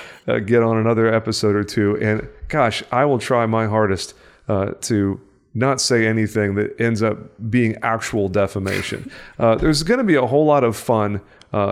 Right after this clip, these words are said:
and, and making fun and, and poking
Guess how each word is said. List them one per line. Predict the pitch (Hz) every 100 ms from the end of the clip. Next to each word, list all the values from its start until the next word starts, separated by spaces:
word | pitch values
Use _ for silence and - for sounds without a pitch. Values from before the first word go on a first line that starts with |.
| -
and, | 110 104
and | 113 107 107 -
making | 113 117 156 156 110
fun | 101 104 101 107 -
and, | 107 110
and | - 107 107 - _ _
poking | - 160 151 110 104